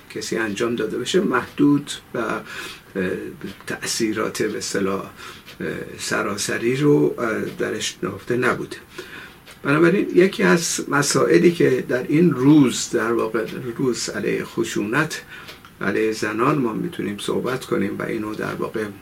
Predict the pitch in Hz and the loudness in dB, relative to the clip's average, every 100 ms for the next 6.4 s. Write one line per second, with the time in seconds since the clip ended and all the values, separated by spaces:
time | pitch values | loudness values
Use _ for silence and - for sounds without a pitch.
0 | - - - - - - - - - - | -20 -20 -20 -20 -20 -20 -20 -20 -20 -20
1 | - - - - 95 104 104 120 127 123 | -20 -20 -8 -2 0 0 -2 -2 0 -2
2 | - 117 127 117 107 120 127 110 101 98 | -4 -6 -6 -4 2 4 4 2 2 0
3 | 95 98 104 107 98 - - - - - | 0 0 -2 -4 -4 -10 -10 -8 -4 -2
4 | - - 107 98 98 127 143 120 104 127 | -2 -2 -2 -2 2 4 6 4 -2 0
5 | 127 117 104 107 107 110 110 - 104 104 | 2 0 -2 -4 -4 -4 -4 -4 -6 -6
6 | 104 135 165 196 | -4 2 2 2